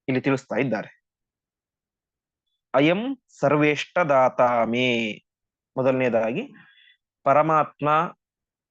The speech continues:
ನನಗೆ ಎಲ್ಲ ವಿಧವಾದಂತಹ, ನನಗೆ ಬೇಕಾದಂತಹ ಇಷ್ಟಗಳನ್ನು, ನನ್ನ ಬಯಕೆಗಳನ್ನು ಪೂರೈಸುವಂತಹ ವ್ಯಕ್ತಿ. "ಬೇಡಿದರೆ ಎನ್ನ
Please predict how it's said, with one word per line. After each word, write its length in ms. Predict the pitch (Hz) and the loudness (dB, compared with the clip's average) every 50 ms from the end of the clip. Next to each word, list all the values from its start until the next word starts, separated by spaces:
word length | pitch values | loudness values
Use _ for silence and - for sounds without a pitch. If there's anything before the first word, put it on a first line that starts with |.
| _ _ - | _ _ -2
ನನಗೆ 320 | 147 143 147 143 165 170 | 0 0 2 2 2 2
ಎಲ್ಲ 300 | 151 131 135 151 160 175 | 4 4 4 4 4 4
ವಿಧವಾದಂತಹ, 920 | 175 165 160 147 156 143 147 147 143 143 139 131 - 131 127 135 139 139 139 | 4 4 4 2 2 2 2 2 2 0 -2 -4 -2 -4 -2 0 0 0 0
ನನಗೆ 320 | 135 131 127 127 123 131 | 0 0 0 0 0 0
ಬೇಕಾದಂತಹ 720 | 123 127 131 131 - 143 135 131 131 127 117 123 127 135 143 - - - | 0 0 0 0 0 0 2 0 0 -2 -4 -4 -2 -2 -2 -2 -4 -6
ಇಷ್ಟಗಳನ್ನು, 720 | - - - - 185 165 139 127 120 113 113 113 - - _ _ _ _ _ _ - | -8 -4 -2 -2 0 2 2 2 2 0 -2 -4 -10 -12 _ _ _ _ _ _ -4
ನನ್ನ 200 | 139 139 139 135 | -2 -2 0 0
ಬಯಕೆಗಳನ್ನು 760 | 117 123 127 147 156 190 175 143 135 131 127 139 180 226 - | 2 2 2 2 2 0 0 0 2 2 2 0 -2 -4 -6
ಪೂರೈಸುವಂತಹ 880 | - _ - 139 139 143 151 156 143 143 139 127 123 117 - - 110 143 143 | -10 _ -4 -2 0 2 2 0 -2 -2 -2 -2 -2 -2 -4 -6 -4 -2 -2
ವ್ಯಕ್ತಿ. 440 | 131 117 107 - _ - - - _ _ _ _ _ _ _ _ _ _ _ _ _ _ _ _ - | -2 -2 -4 -8 _ -18 -18 -18 _ _ _ _ _ _ _ _ _ _ _ _ _ _ _ _ -6
"ಬೇಡಿದರೆ 720 | 123 135 143 156 147 151 147 135 147 180 226 277 - _ - | -2 0 0 2 2 2 2 2 2 0 0 -2 -4 _ -6
ಎನ್ನ 160 | 139 131 139 | -4 -2 0